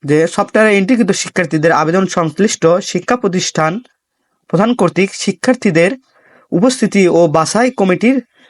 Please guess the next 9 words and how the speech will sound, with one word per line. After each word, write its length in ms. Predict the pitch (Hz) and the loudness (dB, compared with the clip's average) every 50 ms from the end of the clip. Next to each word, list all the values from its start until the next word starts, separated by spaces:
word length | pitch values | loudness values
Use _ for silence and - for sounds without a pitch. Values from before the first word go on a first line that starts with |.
| _ - | _ -2
রেজুলেশন 560 | 147 165 165 202 226 269 254 - 214 180 170 | -2 0 0 2 0 0 0 2 0 0 0
সফটওয়্যার 520 | 160 - 175 160 - - - 170 170 160 139 - _ _ _ _ _ _ _ _ _ _ - | 0 -2 -4 -4 -4 -4 -2 0 0 0 -2 -6 _ _ _ _ _ _ _ _ _ _ -8
আপলোড 340 | 120 131 151 - - 190 185 - - | -6 -6 -4 0 0 -2 -2 -2 0
করে 280 | 165 165 165 190 240 277 269 _ _ _ _ _ _ - | 0 2 2 2 0 -2 -4 _ _ _ _ _ _ -2
পেমেন্ট 400 | 160 165 175 214 285 254 - _ - - - _ _ _ _ _ _ _ _ _ _ _ _ _ _ _ _ _ _ _ _ _ _ _ _ _ _ - - 190 | 0 0 2 0 0 -2 -4 _ -20 -20 -20 _ _ _ _ _ _ _ _ _ _ _ _ _ _ _ _ _ _ _ _ _ _ _ _ _ _ -4 -2 -2
স্টিপেন্ডেড 680 | - - - 190 196 185 196 202 214 226 247 254 _ - - - _ _ _ _ _ _ _ _ _ - | -2 -2 -2 0 0 2 2 2 2 2 0 -2 _ -16 -20 -20 _ _ _ _ _ _ _ _ _ -2
ম্যানেজ 360 | 160 165 165 175 185 220 247 - | 0 0 2 2 2 2 0 -2
সিস্টেম 560 | - - - - 175 - - - 202 226 247 | -4 -10 -2 -2 -2 -2 0 0 0 0 0
ফরওয়ার্ড 420 | - 190 175 165 170 175 202 208 | 0 2 2 2 2 2 0 -2